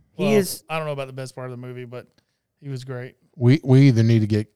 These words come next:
Speaker 3: a cameo sent to Brad for Christmas from either her
Speaker 2: From
Speaker 3: Kath-
Speaker 2: Gandolfini, like his ghost?
Speaker 3: No, like, uh, Catherine, uh, O'Hara or, uh, um, Betty.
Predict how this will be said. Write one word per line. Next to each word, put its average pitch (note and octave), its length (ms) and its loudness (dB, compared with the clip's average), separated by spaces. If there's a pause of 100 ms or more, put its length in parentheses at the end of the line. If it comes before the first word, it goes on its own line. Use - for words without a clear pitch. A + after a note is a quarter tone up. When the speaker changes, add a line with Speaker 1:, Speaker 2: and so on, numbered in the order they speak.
Speaker 3:
a G#2+ 120 -6
cameo G#2 480 -2
sent A2 300 -8
to G#2+ 60 -10
Brad G2 360 -6
for - 120 -10
Christmas G#2+ 520 -6
from F#2+ 260 -8
either F#2 240 -6
her F#2+ 140 -8 (120)
Speaker 2:
From E3+ 220 -4
Speaker 3:
Kath- F3 180 2
Speaker 2:
Gandolfini, F3+ 540 -4
like D#3 140 -6
his C3+ 100 -10
ghost? D3 540 -8 (100)
Speaker 3:
No, G#2 240 -4 (220)
like, G#2 280 -6
uh, G2 300 -2
Catherine, G2+ 580 -4
uh, F#2 300 -8
O'Hara G#2 520 -4
or, G2+ 420 -8
uh, F#2+ 320 -8 (560)
um, G2 500 -8
Betty. G2 280 -6